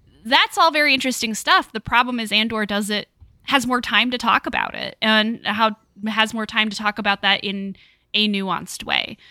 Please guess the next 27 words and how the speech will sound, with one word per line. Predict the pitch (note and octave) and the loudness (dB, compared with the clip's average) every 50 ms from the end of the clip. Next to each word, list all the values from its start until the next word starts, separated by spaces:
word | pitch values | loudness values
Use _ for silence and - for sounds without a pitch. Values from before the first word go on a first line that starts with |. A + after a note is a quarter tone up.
| - _ _ _ _ - - | -20 _ _ _ _ -8 -2
So | - B3+ B3 B3 A#3+ - | 2 2 4 2 2 2
I | - A#3 B3+ | 2 2 2
think | C4 - - F#4+ G#4+ - - | 2 0 -4 -6 -6 -6 -6
part | - D4+ C#4+ D4 | -2 0 0 0
of | D4 A#3 | -2 -4
the | A3+ | -8
problem | - - B3+ C4 E4+ F#4 D4+ A3+ G#3+ | -2 2 4 4 4 4 0 -2 -4
is, | G#3 G#3 G3+ | -4 -6 -6
is | G#3+ G#3 | -6 -4
that | A3 G#3+ A3 | -2 -2 -2
this | A3+ A3 G#3+ - | -4 -6 -8 -6
film | - A#3 B3 B3+ | -6 -4 -4 -4
brings | A3+ A3+ A#3 A3+ G#3+ | -4 -6 -6 -4 -2
up | A3+ A3 A3+ | -4 -4 -4
a | |
lot | G#3 F#3+ F#3+ - | -2 -2 0 0
of | A3 G#3+ - | 0 -2 -6
cool | - - A#3+ A3+ | -10 -8 -4 0
ideas, | G#3+ G3+ G3 - A3 C#4+ E4 C#4 G#3 | 0 0 0 -2 -2 -4 -4 -4 -4
but | - A3 - | -4 -6 -4
isn't | - A3 G#3+ A3+ A#3 - - | -4 -4 -4 -4 -6 -4 -4
willing | G#3+ G#3+ A3 G#3+ G#3+ A3 G3+ | -4 -4 -4 -4 -4 -6 -6
to | - - G#3 G3+ G3 G3 F#3+ F#3+ F#3+ F#3 F#3 F#3 F#3+ - _ _ _ _ _ _ _ _ _ _ _ _ _ _ _ _ _ _ _ _ _ _ _ _ _ _ _ _ G3+ | -8 -6 -4 -4 -4 -4 -4 -4 -6 -6 -8 -10 -12 -16 _ _ _ _ _ _ _ _ _ _ _ _ _ _ _ _ _ _ _ _ _ _ _ _ _ _ _ _ _
give | F#3 B3+ B3+ B3+ | -4 -2 0 0
us | B3+ - - | 0 -2 -2
a | A3+ | -4
solution | - - G#3+ G#3 G3+ G#3 G#3 - - - - A2+ F#3 F#3+ | -4 -4 -4 -4 -2 -2 -2 -2 -2 -4 -8 -12 -14 -16